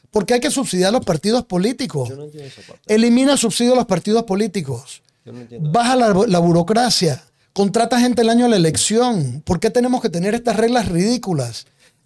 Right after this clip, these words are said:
Speaker 1: Esto lo hablé con el, el que fue embajador de Francia, que se fue a un puesto de altísimo nivel en Francia de vuelta, el ex embajador, que me decía, "¿Por qué estas reglas tan absurdas en Panamá de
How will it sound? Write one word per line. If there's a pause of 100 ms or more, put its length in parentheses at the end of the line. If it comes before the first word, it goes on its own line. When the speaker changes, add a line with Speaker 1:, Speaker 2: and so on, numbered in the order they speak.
Speaker 1:
Esto
lo
hablé
con
el,
el
que
fue
embajador
de
Francia,
que
se
fue
a
un
puesto (420)
de
altísimo
nivel
en
Francia
de
vuelta,
el
ex
embajador, (800)
que
me
decía,
"¿Por
qué
estas
reglas
tan
absurdas
en
Panamá (560)
de